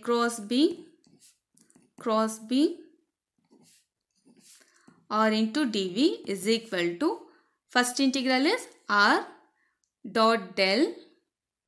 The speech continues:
B square. R dot del B square is del of B square R minus del dot R B square.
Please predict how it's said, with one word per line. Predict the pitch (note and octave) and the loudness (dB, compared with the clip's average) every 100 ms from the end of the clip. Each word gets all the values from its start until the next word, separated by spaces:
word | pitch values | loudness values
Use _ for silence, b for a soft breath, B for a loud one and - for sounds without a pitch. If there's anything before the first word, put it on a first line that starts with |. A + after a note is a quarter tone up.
| _ _ _ _ _ G#3+ | _ _ _ _ _ -4
B | A#3 A#3+ | 0 0
square. | A#3+ F3+ E3+ - | 0 -4 -4 -6
R | - G#3+ G#3+ | -2 -2 0
dot | A3+ G#3+ | 0 0
del | B3+ E4+ G#3+ | 2 2 2
B | A3 | -2
square | A3 A3 G#3+ C4+ | -2 -4 -2 0
is | A#4 - B B B - | 0 -4 B B B 2
del | G#3+ A3+ | 4 6
of | C#4 F4 B3+ | 6 4 2
B | A#3 A3+ | -2 -2
square | - A#3 A#3 | -2 0 2
R | A#3 D#4+ G4+ | 2 2 2
minus | A3+ G#3 A#3 E4 F4 | 0 2 4 2 2
del | A3 G#3 G#3 | 2 2 2
dot | G#3+ G#3+ | 0 0
R | A3 C4+ E4 | 2 2 2
B | G#3 G#3+ | -2 -4
square. | - F3+ - | -6 -6 -6